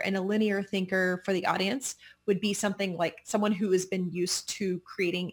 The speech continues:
a list that is numbered or, um, maybe even has little boxes, like a checklist that, you know,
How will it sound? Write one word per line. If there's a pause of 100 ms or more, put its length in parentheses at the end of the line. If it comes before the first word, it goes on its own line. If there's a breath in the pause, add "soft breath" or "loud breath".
a
list
that
is
numbered (440 loud breath)
or, (160)
um,
maybe
even
has (320 loud breath)
little
boxes,
like
a
checklist
that,
you
know,